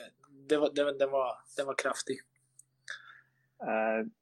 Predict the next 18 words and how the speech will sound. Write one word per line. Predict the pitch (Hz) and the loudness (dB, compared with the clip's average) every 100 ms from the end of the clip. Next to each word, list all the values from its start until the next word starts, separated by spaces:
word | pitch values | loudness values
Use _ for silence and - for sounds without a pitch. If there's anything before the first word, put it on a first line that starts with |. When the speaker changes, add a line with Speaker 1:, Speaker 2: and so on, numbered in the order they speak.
| _ _ | _ _
Speaker 2:
jag | - 160 160 | 8 10 12
undrar | 185 151 | 12 12
hur | 156 | 12
du | 147 | 10
semestrar. | - 160 175 - - 98 120 | 6 6 6 4 2 4 8
Är | |
du, | 135 135 131 139 | 10 12 12 10
är | 143 | 10
du | 147 | 8
liksom | - 143 | 6 2
husvagnskillen | 127 160 - 147 - 143 135 135 135 | 6 6 8 6 8 10 12 12 10
eller | 123 120 120 | 8 10 10
är | 120 117 | 12 12
det | 117 | 10
en | 120 | 8
resa | 123 - 123 | 6 6 4
till | 131 | 6
Dubai? | 120 147 135 131 127 | 10 12 12 12 10